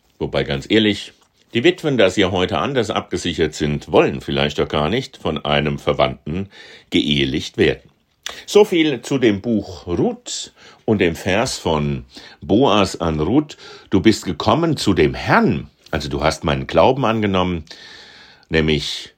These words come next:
du hast dich unter seine Flügel gestellt und Zuflucht gefunden. Und das ist auch das Thema des gesamten Ruth-Buches,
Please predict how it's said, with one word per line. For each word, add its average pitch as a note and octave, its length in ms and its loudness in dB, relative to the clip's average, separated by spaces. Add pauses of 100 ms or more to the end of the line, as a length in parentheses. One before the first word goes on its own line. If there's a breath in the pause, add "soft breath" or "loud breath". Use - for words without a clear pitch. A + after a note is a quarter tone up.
(160)
du F3 220 2
hast C3+ 260 0
dich A#2 140 -2
unter F2+ 240 0
seine F2+ 380 0
Flügel A#2 480 -2
gestellt F2 500 2
und F2+ 200 -4
Zuflucht B2+ 640 -2
gefunden. E2 720 -4 (360 loud breath)
Und F#2 120 -2
das D3+ 140 2
ist D#3 140 -4
auch G2 120 2
das - 220 -4
Thema E2+ 520 -2 (440 loud breath)
des G2+ 160 -4
gesamten A#2 400 2
Ruth-Buches, B2+ 800 -2